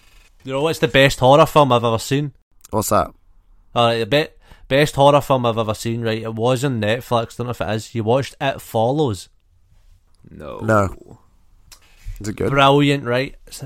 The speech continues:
Speaker 1: they do away with the jump scares. Basically, the plot is there's this, like, being or entity or something, right? It's like a curse,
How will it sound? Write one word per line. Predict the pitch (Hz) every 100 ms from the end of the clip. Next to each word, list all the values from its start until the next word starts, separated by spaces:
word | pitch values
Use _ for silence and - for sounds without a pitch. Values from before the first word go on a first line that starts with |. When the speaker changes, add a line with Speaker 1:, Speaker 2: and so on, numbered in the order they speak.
| 139
Speaker 1:
they | 123 123
do | 120 151
away | 170 160
with | 151
the | 131
jump | 113 120 160
scares. | - 160 151
Basically, | 110 143 - 120
the | 123
plot | - 131 147 143 127
is | 120 -
there's | 113
this, | - 139 -
like, | 147 139 - _ _ _ _ _ _ _ _ 131 -
being | 143 131 135 139 135 123
or | 90 110
entity | 113 127 135 - 151
or | 139
something, | - 139 - 135
right? | 123 123
It's | 131
like | 123
a | 131
curse, | - 151 - - -